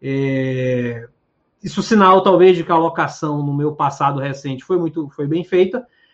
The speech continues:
mas é claro que quando eu vejo a, a mini Talzinha querida, né, é, dando uma quedinha, né, é claro que a gente vai lá e, e abraça com carinho ela, né, mais um pouquinho.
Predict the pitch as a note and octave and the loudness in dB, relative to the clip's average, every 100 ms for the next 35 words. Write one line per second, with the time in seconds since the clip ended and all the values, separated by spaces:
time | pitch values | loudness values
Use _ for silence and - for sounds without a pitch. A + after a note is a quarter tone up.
0 | _ B3 A#3 A3+ A3+ A3 G#3+ G#3 G3+ G#3+ | _ -2 2 2 4 4 4 0 -2 0
1 | G#3+ G#3 G3 F3+ G3 F#3 D#3+ C3+ - C#3 | 2 2 4 6 6 6 2 -2 -6 -10
2 | C#3 C3 B2+ A#2+ - _ _ _ - D3+ | -8 -6 -8 -12 -18 _ _ _ -8 -2
3 | F3 F3+ F3+ F3 D#3 D#3 F3+ E3+ F3+ D#3+ | 0 2 4 4 4 2 0 0 0 2
4 | D#3 C#3+ C3+ D#3+ F3 _ _ _ _ - | 2 2 -2 -4 -8 _ _ _ _ -12
5 | C3 C3 D#3 E3+ E3+ E3+ F3+ D3+ D#3 G3 | -8 -6 -4 -2 -2 2 2 4 2 2
6 | G3+ E3+ F3 E3+ D3+ D#3+ D#3 D#3 D3 D3 | 2 2 2 0 -2 0 0 0 -4 -2
7 | C#3 C3+ B2+ C#3 C3+ C3+ C3 C3 C#3+ D#3 | 0 0 -2 -4 -6 -4 -2 0 2 4
8 | D#3 C3+ C3+ C#3+ C#3+ C3+ C#3+ C#3 C#3+ D3 | 4 2 -4 -6 -4 0 0 0 -4 -8
9 | C#3+ C#3 C3+ C#3 C3 B2+ D#3+ D3+ C3+ C3 | -4 -2 -2 -2 -2 -4 -2 -4 -6 -6
10 | B2 B2+ C3 - C#3+ E3+ | -8 -10 -16 -10 -6 -4